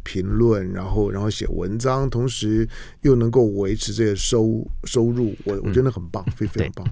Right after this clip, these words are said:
Speaker 2: 对。
Speaker 1: 对啊。
Speaker 2: 可是呢，香龙，你这个又让我想到了，
Speaker 1: 嗯。
Speaker 2: 其实不只是你，
Speaker 1: 嗯。
Speaker 2: 凤新当年在联合报也是笔很好的记者啊。
Speaker 1: 对啊，对啊，对啊，
Speaker 2: 但是大家有没有发现，
Speaker 1: 对啊。
Speaker 2: 他们现在两个都不太写了？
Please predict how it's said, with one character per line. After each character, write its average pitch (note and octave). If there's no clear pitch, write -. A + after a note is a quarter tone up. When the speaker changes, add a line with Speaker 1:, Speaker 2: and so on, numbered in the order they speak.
Speaker 2:
对。 -
Speaker 1:
对 -
啊。 -
Speaker 2:
可 B2+
是 B2
呢， B2
香 B2+
龙， A#2+
你 F2
这 D3
个 B2+
又 G2+
让 G2
我 D2+
想 C2+
到 D#2
了， -
Speaker 1:
嗯。 F2+
Speaker 2:
其 -
实 A#2
不 F3+
只 F2
是 E2+
你， D2+
Speaker 1:
嗯。 F#2
Speaker 2:
凤 F#3
新 D3
当 D#3+
年 A2
在 A2
联 F2+
合 F#2
报 F#2
也 D2+
是 D#2+
笔 F2
很 F2+
好 F#2
的 D2+
记 F2+
者 -
啊。 -
Speaker 1:
对 C#3+
啊， C#3
对 B2+
啊， A2+
对 G#2+
啊， G#2
Speaker 2:
但 G3
是 F3+
大 F3
家 D3+
有 C3
没 G2
有 F2
发 F#2+
现， F#2+
Speaker 1:
对 G#2+
啊。 -
Speaker 2:
他 A#2+
们 B2
现 A#2+
在 F#2+
两 D2
个 D2+
都 E2+
不 -
太 G#2
写 -
了？ -